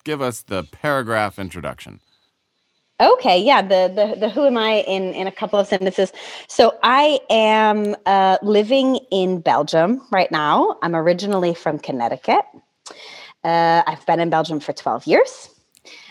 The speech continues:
Speaker 2: Um, and I work in, uh, in E U public affairs. Um, and I am,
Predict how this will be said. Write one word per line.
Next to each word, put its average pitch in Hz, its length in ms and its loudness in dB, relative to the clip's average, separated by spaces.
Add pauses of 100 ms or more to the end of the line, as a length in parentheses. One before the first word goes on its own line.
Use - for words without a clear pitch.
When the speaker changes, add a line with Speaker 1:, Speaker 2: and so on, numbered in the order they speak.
(140)
Speaker 2:
Um, 156 640 0 (100)
and 160 720 0
I 165 140 2
work 156 260 0 (100)
in, 165 360 -2
uh, 151 340 -2
in 156 160 -4
E 180 160 -4
U 165 120 2
public - 340 -4
affairs. - 680 2 (340)
Um, 151 840 -2 (100)
and 160 380 -2 (220)
I 165 580 4
am, 160 800 0